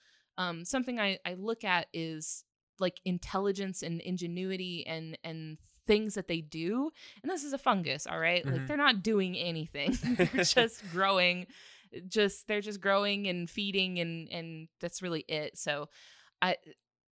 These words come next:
Speaker 1: I can't really give them anything for that. So I,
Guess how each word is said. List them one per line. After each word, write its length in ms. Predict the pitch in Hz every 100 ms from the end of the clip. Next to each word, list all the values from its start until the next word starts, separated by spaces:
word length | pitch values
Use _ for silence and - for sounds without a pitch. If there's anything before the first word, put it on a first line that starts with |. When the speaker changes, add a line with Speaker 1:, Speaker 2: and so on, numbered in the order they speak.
| -
Speaker 1:
I 80 | -
can't 300 | - 262 269
really 120 | 254 233
give 220 | 170 190
them 140 | 269
anything 440 | 302 320 330 320 339
for 140 | 339
that. 340 | 339 339 349 -
So 480 | - 214 190 180 175 -
I, 160 | 175